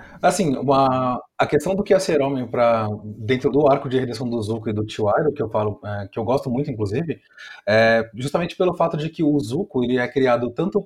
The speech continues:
pela, pelas referências paternas que ele tem com o pai dele, que é o, o Senhor do Fogo Ozai, e pelo Chiwiro, assim que ele é expulso, né, quando, quando que ele, que ele é expulso da, da terra do pai dele, porque ele se recusou a lutar com ele naquele Agni Kai.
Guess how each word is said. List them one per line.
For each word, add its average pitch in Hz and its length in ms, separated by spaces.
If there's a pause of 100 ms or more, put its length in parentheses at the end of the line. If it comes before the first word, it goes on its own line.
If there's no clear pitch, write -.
(100)
pela, 135 360
pelas 123 220
referências 117 400
paternas 143 480
que - 100
ele 127 80
tem 117 220
com 120 80
o 113 40
pai 110 180
dele, 127 180
que 160 100
é 113 40
o, 104 340 (340)
o 117 80
Senhor 117 220
do 110 100
Fogo 117 300
Ozai, 165 320 (340)
e 208 300 (140)
pelo 185 340
Chiwiro, 180 480
assim 165 240
que 170 100
ele 185 140
é 156 160
expulso, 143 480
né, 120 100
quando, 110 220
quando 113 180
que - 140
ele, 117 160
que - 100
ele 117 120
é 113 40
expulso 120 320
da, 131 120
da 127 180
terra 127 200
do 135 100
pai 156 160
dele, 135 180
porque 151 240
ele 160 100
se 156 140
recusou 151 380
a 147 40
lutar 151 280
com 127 180
ele 131 100
naquele 135 280
Agni 151 240
Kai. 117 240